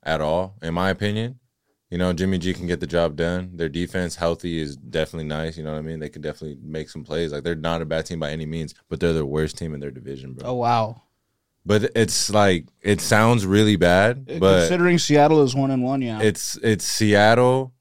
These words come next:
Speaker 1: but they have Seattle, the Rams, and the Cardinals.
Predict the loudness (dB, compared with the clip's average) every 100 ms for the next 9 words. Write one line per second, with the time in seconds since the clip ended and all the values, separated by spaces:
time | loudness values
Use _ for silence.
0 | _ _ 2 4 4 4 4 2 0 4
1 | 4 4 2 0 -2 0 2 2 2 0
2 | -4 -10 -20 _ _ _ _ _ -6 -4
3 | -2 0 0 -2 -8 -12 -20